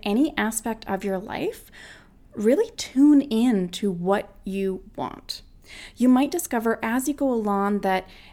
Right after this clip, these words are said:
what you want is different than what you expected, and that you need to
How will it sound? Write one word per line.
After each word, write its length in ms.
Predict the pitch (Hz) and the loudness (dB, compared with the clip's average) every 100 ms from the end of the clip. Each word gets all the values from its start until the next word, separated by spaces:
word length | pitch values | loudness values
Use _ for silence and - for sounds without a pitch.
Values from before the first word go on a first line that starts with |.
| - - | -16 -6
what 180 | 214 | -2
you 140 | 269 262 | 2 2
want 360 | 190 185 320 - | 2 0 -2 -4
is 320 | 254 247 240 233 | -2 0 -2 -4
different 400 | 202 196 285 302 | -6 0 0 0
than 180 | 262 | 0
what 140 | 220 185 | 0 -2
you 180 | 190 220 | -4 -4
expected, 640 | 254 - 370 - - - - - | -4 -8 -10 -10 -12 -14 -16 -6
and 300 | 220 214 214 | 0 2 2
that 100 | 208 | 0
you 120 | 226 | 0
need 320 | 208 202 202 | 2 0 -2
to 600 | - 208 202 202 196 208 | -6 -2 2 2 2 -2